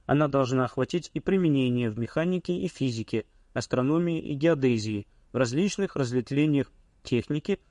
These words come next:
и других областях, и дать таким образом общую картину того положения, которое математика занимает в современной культуре. Сноска первая.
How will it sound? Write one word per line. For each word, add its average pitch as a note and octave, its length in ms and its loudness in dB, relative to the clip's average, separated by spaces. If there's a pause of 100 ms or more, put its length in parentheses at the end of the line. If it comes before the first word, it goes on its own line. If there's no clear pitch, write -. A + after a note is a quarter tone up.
(120)
и B2 60 -6
других C3+ 340 0
областях, D#3 600 0 (300)
и C3 100 0
дать C#3+ 240 2
таким C3+ 300 0
образом B2+ 420 0
общую D3+ 320 0
картину A#2+ 460 0
того B2 220 0
положения, D#3+ 640 0 (320)
которое C3+ 340 0
математика B2+ 580 0
занимает A#2+ 480 0 (140)
в - 60 -10
современной A#2+ 560 2
культуре. A2 560 -4 (3750)
Сноска E3+ 500 0 (100)
первая. G2+ 500 0